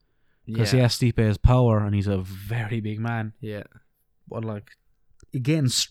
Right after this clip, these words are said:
Speaker 1: who's the better striker between Izzy and
Speaker 2: Mm.
Speaker 1: Stipe? It's
Speaker 2: I
Speaker 1: not even a
Speaker 2: yeah.
Speaker 1: conversation, like.
Speaker 2: As of today, though, I'd have, I'd have Stipe
Speaker 1: You have
Speaker 2: clearly.
Speaker 1: a Golden Glove boxing champion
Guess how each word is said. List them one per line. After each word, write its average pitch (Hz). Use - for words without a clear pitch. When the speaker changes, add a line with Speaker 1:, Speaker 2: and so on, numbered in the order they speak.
Speaker 1:
who's 156
the 143
better 160
striker 165
between 156
Izzy 160
and 151
Speaker 2:
Mm. 104
Speaker 1:
Stipe? 214
It's -
Speaker 2:
I -
Speaker 1:
not 165
even 151
a 123
Speaker 2:
yeah. -
Speaker 1:
conversation, 131
like. 98
Speaker 2:
As 147
of 143
today, 139
though, 104
I'd 101
have, 101
I'd 117
have 101
Stipe 98
Speaker 1:
You 151
have 143
Speaker 2:
clearly. 135
Speaker 1:
a 107
Golden 156
Glove 135
boxing 123
champion 98